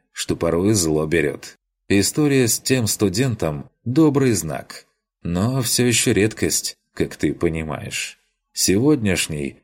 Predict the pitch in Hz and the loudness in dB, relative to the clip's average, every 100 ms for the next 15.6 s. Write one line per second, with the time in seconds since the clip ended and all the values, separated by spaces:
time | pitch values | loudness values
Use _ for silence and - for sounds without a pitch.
0 | - - 98 113 147 135 120 95 123 120 | -6 0 2 2 0 0 0 2 0 0
1 | 110 123 117 - 131 117 117 110 110 107 | -2 0 -2 0 0 0 0 0 0 0
2 | 107 107 87 101 117 101 76 69 - _ | 2 2 2 0 0 0 -2 -8 -14 _
3 | _ - 80 - 90 80 73 - 110 107 | _ -6 -4 -2 0 0 0 -2 0 0
4 | 76 - - - 117 - 104 104 98 78 | -4 -10 -10 -4 -2 0 0 2 2 2
5 | 71 - - _ _ _ _ - - 160 | -2 -6 -12 _ _ _ _ -6 0 2
6 | 120 101 87 80 98 131 104 85 - _ | 2 -2 0 0 0 2 2 0 -4 _
7 | _ - 78 - 123 - 90 82 78 76 | _ -4 -4 -2 -4 -2 -2 0 0 0
8 | 95 98 - 73 64 - _ _ 78 82 | 2 0 -2 -6 -8 -12 _ _ -4 0
9 | 80 85 80 104 - 80 78 76 82 78 | 0 0 0 0 0 0 0 0 -2 0
10 | 87 - 87 78 87 82 - - _ _ | 0 0 -2 -2 -4 -8 -12 -20 _ _
11 | _ - 80 85 90 90 110 - 104 - | _ -10 -6 -4 -2 0 0 0 -2 0
12 | 104 110 101 101 - 95 85 98 101 95 | 0 2 0 -2 -2 -2 0 -2 0 -2
13 | - 95 98 - - - 123 87 78 76 | -2 -2 0 0 -2 2 2 2 0 -2
14 | 87 76 87 78 - 87 87 78 76 82 | -4 -2 -2 -2 -2 -2 0 0 0 0
15 | 82 101 101 82 73 | 0 -2 -2 -4 -6